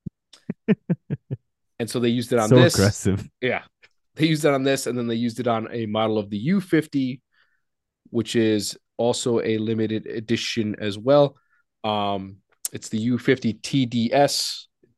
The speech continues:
Speaker 2: basically D S for Deckerschliff. It's just a very monochromatic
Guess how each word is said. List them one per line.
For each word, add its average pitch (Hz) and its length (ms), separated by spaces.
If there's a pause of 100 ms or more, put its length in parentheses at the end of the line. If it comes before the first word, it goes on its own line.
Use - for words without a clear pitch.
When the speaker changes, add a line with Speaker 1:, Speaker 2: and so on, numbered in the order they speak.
Speaker 2:
basically 101 380
D 101 240
S 98 100
for - 140
Deckerschliff. 160 680 (400)
It's - 380 (840)
just - 200
a - 20
very 117 240
monochromatic 113 840